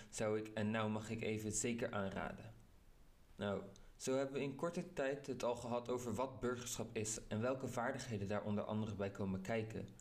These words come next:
Maar waarom is het belangrijk om hier aandacht aan te besteden? We kunnen toch om de vier jaar gaan stemmen?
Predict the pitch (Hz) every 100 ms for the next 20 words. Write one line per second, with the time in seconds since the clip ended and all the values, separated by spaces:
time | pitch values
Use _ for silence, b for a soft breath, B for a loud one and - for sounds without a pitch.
0 | B B B B B 120 117 151 190 190
1 | 185 151 120 127 147 143 110 95 - -
2 | 107 117 117 139 151 - - 98 95 92
3 | - - - - - - - - B B
4 | B B 127 117 151 143 131 - 135 117
5 | 131 131 127 127 110 120 - - - 117
6 | 101 104